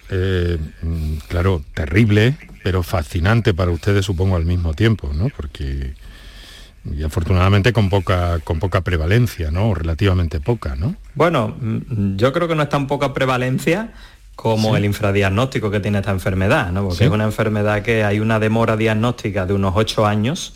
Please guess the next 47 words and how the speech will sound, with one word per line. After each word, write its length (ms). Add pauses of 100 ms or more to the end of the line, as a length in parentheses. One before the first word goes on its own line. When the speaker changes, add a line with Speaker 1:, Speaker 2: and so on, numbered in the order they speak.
(120)
Speaker 2:
¿vale? 260 (240)
Speaker 1:
Caramba. 220
Speaker 2:
Pero 200
que 80
te 80
encuentran 560
narcolépticos. 1000 (480)
Yo 420
diagnostico 440
narcolépticos 600
con 160
ochenta 440
años 340
padeciendo 480
la 60
enfermedad 460
desde 180
los 140
veinte 400
y, 460
y 20
lo 140
asumen, 440
es 60
que 100
esto 180
del 160
sueño 400
es 40
una 220
cosa 300
muy 240
variable 600
Speaker 1:
Mm. 140 (400)
Speaker 2:
y, 380
y 100
muy 220
tirana, 600
¿vale? 180 (120)
<laughs> 120
Porque 240
Speaker 1:
Ya, 80
Speaker 2:
por 100
Speaker 1:
ya, 80
Speaker 2:
un 60
Speaker 1:
ya. 60
Speaker 2:
lado, 280